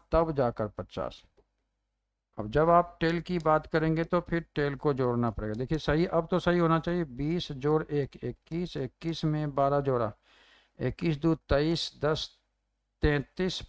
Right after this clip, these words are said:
पाँच अड़तीस, अड़तीस, अड़तीस दूनी छिहत्तर, हमारा जवाब ऑप्शन में मौजूद है, अड़तीस का दोगुना सेवेंटी सिक्स, ठहरिए, ये जवाब है।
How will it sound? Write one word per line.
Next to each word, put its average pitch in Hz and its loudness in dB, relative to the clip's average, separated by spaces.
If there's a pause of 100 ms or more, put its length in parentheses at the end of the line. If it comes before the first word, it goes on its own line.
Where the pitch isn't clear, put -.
(140)
पाँच 151 2
अड़तीस, 127 -4
अड़तीस, 139 -4
अड़तीस 135 -4
दूनी 156 2
छिहत्तर, - -4 (960)
हमारा 120 0
जवाब 131 2
ऑप्शन 113 -2
में 139 0
मौजूद 110 -2
है, 113 -6 (340)
अड़तीस 120 -6
का 123 -2
दोगुना 113 -2 (1040)
सेवेंटी 120 0
सिक्स, - -10
ठहरिए, 104 -4
ये 139 -2
जवाब 139 -2
है। 143 -6